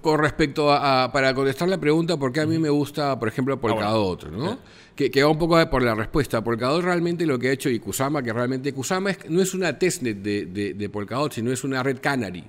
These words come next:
Speaker 1: que es completamente diferente. No es una red exactamente igual a Polkadot,
Speaker 2: Ujú.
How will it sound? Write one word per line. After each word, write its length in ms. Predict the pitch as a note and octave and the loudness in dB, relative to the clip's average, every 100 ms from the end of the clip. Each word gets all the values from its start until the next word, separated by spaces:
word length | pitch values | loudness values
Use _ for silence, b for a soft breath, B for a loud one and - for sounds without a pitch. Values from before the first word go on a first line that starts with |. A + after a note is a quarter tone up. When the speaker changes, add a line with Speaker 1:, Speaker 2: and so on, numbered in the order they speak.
| - | -10
Speaker 1:
que 80 | |
es 60 | A2 | -8
completamente 560 | B2+ B2 B2 B2 A#2 A#2+ | -4 -4 -4 -4 -4 -6
diferente. 480 | A2 G2+ F2 D#2 | -6 -6 -6 -10
No 100 | E2+ | -10
es 120 | A2 C#3 | -8 -6
una 300 | B2+ A#2+ B2 B B B B B | -6 -6 -8 B B B B B
red 380 | A2+ C#3 D3+ D3+ - - | 0 4 4 2 -8 -10
exactamente 640 | B2 F#3+ F#3 F#3+ F3+ E3 | 0 0 0 -2 -2 -2
igual 200 | D#3+ D#3 | -2 0
a 80 | C#3+ | -2
Polkadot, 580 | C3 A#2 A2+ C#3+ B3+ - | -2 -4 -4 -6 -8 -12
Speaker 2:
Ujú. 120 | A2+ | -14